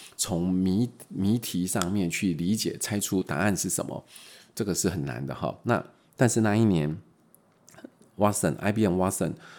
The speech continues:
他正式击败了两个人类的冠军。OK，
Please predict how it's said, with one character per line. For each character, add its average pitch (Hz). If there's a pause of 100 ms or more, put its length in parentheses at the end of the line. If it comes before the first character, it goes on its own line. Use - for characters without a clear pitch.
他 98
正 95
式 87
击 78
败 85
了 76
两 67
个 76
人 78
类 95
的 82
冠 73
军。 71 (480)
OK， -